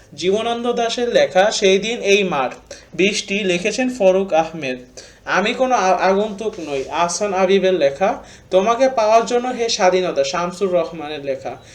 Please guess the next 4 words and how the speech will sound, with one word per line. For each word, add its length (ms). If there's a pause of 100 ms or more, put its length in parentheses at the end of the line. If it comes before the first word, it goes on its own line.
(160)
এবং 180
সর্বশেষে 640
রয়েছে 400 (580)
বোশেখ 480